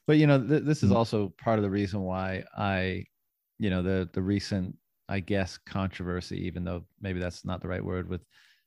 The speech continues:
Speaker 1: bip one nineteen, I think it was. It's like, the, it offers so much already as is. And, like, I, I think we wanna be very careful for making assumptions about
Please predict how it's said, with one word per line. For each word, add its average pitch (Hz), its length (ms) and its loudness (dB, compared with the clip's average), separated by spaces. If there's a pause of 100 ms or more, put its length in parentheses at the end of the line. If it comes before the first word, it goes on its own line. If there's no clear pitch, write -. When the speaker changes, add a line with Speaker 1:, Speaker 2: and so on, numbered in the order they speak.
(180)
Speaker 1:
bip 95 200 0
one 98 180 2
nineteen, 92 420 -2
I 90 60 -2
think 92 200 -4
it 95 60 -6
was. 95 220 -4
It's 98 120 -8
like, 107 260 0 (1160)
the, 131 240 2 (260)
it 131 140 6
offers 123 420 4
so 117 300 2
much 104 340 0
already 101 760 -2 (380)
as 104 240 2
is. 104 340 2
And, 98 80 2
like, 95 160 2
I, 98 100 -4 (840)
I 120 120 2
think 110 300 0 (220)
we 113 140 2
wanna 107 260 4
be 95 420 0
very 101 260 2
careful 104 500 -2
for 104 140 -4
making 101 440 2
assumptions 90 800 -4
about 92 420 -2